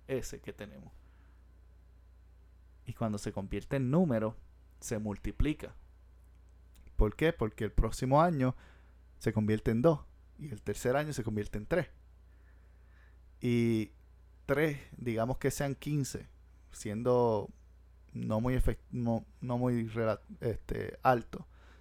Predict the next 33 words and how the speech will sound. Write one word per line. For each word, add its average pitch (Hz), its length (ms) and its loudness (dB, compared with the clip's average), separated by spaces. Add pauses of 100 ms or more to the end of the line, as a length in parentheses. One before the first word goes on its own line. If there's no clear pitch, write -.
Digamos 117 220 0
que - 60 0
sean 135 160 -2
quince, 185 420 -8
quince 143 360 -4
por 120 200 4
tres 160 360 -4 (1000)
son 127 200 -2
cuarenta 127 380 0
y 117 40 -2
cinco 139 320 -2
millones 143 340 2
por 113 200 6
encima 113 360 -4
de 104 80 -2
los 110 140 -6
quince. 180 400 -4
Estamos 113 320 0
hablando 127 300 2
de 123 40 -6
sesenta 127 440 -4
millones 123 420 -2 (240)
extra - 500 -2 (600)
que 123 120 -4
el 104 80 -2
equipo 135 320 2
tiene 131 240 -4
que 139 100 -4
pagar 107 360 -2
por 107 160 2
mantener 101 400 -6
un 101 80 -10
jugador. 120 400 -2